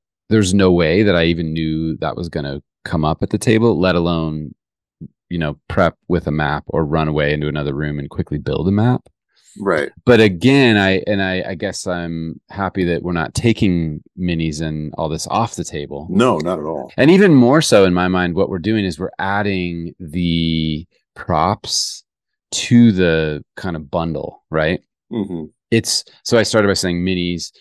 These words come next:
Speaker 1: maps, and terrain, but now I'm gonna add handouts,
Speaker 2: Mm-hmm.
Speaker 1: magic items, anything that you can hold or put in front of you as a visual reminder. Or I even like letters, you know, like, if you, if your
Speaker 2: Mm,
Speaker 1: players
Speaker 2: yeah.
Speaker 1: intercept a parcel,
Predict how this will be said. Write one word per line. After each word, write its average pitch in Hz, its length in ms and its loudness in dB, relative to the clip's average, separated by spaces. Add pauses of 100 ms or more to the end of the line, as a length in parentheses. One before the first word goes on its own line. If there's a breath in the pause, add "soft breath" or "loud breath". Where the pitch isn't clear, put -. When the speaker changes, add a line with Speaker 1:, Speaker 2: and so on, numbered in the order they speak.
(160 soft breath)
Speaker 1:
maps, 82 360 -2
and 80 100 -6
terrain, 90 420 -2
but 80 120 -4
now 87 120 -2
I'm 87 120 -2
gonna 85 180 -2
add 78 340 -4 (240)
handouts, - 880 -10 (420)
Speaker 2:
Mm-hmm. 87 340 -6 (120)
Speaker 1:
magic 87 540 -2
items, 71 840 -6 (580)
anything 120 440 4
that 101 80 2
you 101 120 2
can 92 320 -4
hold 92 540 2
or 85 80 0
put 95 240 0
in 87 100 0
front 85 300 -4
of 80 80 -4
you 85 140 -2
as 76 100 -6
a 80 60 -4
visual 85 580 0
reminder. 80 680 -4 (360 soft breath)
Or 90 440 -2
I 143 160 2
even 165 160 0
like 95 200 -2
letters, 78 760 -10
you 92 100 0
know, 82 160 2
like, 85 200 0
if 92 120 -8
you, 95 120 -2
if 101 400 -4
your 90 160 2
Speaker 2:
Mm, 123 100 -4
Speaker 1:
players 87 260 2
Speaker 2:
yeah. - 60 -8
Speaker 1:
intercept 92 480 -2
a 78 80 -4
parcel, 120 680 -2